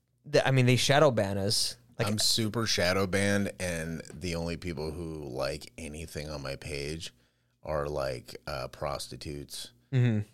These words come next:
Speaker 2: Uh, it's, like, porn Instagram, uh, sites. That's it.
Speaker 1: Yeah, it's, like, it's crazy.
Speaker 2: And then the occasional person, like, real person,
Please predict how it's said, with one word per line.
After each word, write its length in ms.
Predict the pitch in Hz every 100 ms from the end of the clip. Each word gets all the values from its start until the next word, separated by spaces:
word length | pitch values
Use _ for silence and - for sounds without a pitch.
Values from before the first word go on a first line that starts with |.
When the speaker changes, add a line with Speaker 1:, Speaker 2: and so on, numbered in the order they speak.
| _ -
Speaker 2:
Uh, 240 | 78 71 -
it's, 120 | -
like, 180 | 87 -
porn 800 | - 87 82 80 80 80 78 76 -
Instagram, 800 | 69 - - 67 64 127 64 -
uh, 200 | - 64
sites. 400 | - - 80 65
That's 240 | - 69 -
it. 180 | - - _ _ -
Speaker 1:
Yeah, 260 | 175 196
it's, 320 | 113 - 147 -
like, 200 | 185 -
it's 160 | 147 -
crazy. 260 | 147 160 107
Speaker 2:
And 40 |
then 140 | 104 98
the 140 | 90
occasional 440 | 87 98 87 82
person, 600 | 78 85 78 76 67 69 -
like, 280 | 67 71 71
real 280 | - 78 76
person, 580 | 69 73 62 64 60